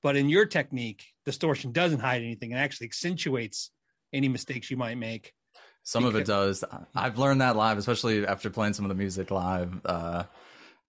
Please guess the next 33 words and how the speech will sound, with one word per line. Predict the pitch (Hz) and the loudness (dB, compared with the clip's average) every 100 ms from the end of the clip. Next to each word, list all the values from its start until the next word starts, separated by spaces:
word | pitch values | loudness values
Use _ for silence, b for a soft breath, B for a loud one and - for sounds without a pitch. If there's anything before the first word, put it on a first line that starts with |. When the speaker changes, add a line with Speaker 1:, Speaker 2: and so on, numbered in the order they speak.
| - | -6
Speaker 2:
uh, | 92 82 80 | -4 -2 -4
the | 90 | -2
past, | 104 98 - - | -2 -2 -4 -4
past | 104 92 | -2 -2
few | 98 | -2
weeks | 92 95 | -2 -2
on | 98 | -4
the | 90 | -2
road | 90 | -2
or | 90 | 0
whatever. | 90 87 | -2 -2
It | 87 | -6
was | 87 | -6
like, | 90 90 - - B B B B - | -6 -6 -10 -20 B B B B -4
um, | 92 90 82 85 87 107 - _ _ | -2 -2 -4 -4 -6 -10 -18 _ _
yeah, | 139 143 101 92 | 0 0 0 0
it's, | 135 139 | 0 0
that's | 127 180 196 | 4 2 4
one | 180 | 4
beautiful | 143 160 143 | 4 4 4
thing | 139 131 | 2 2
about | 113 101 | 0 0
playing | 113 107 | 0 2
live | 104 110 | 2 0
and | 101 | 0
playing | 110 101 | -2 -2
loud | 95 98 98 98 | 0 0 0 -2
and | 95 | -4
with | 95 | -6
a | 98 | -6
band, | 95 104 104 95 95 104 - 101 | -2 0 0 0 -2 -4 -10 -8
you | 95 104 | -4 -2
know, | 95 90 | 0 -2